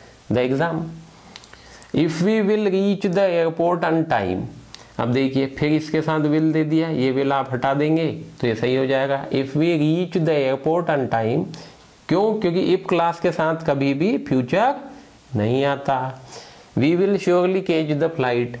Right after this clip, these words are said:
यदि हम airport पे समय पे पहुंचेंगे तो "We will surely catch the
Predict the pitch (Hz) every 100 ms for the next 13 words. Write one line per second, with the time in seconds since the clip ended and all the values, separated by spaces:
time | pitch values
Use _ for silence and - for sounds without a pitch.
0 | - 123 143 165 165 185 180 147 147 147
1 | 156 151 160 151 131 139 135 131 139 156
2 | 190 185 147 151 233 - - - - -
3 | - - 143 135 151 160 180 196 - 143
4 | 147 160 151 139 139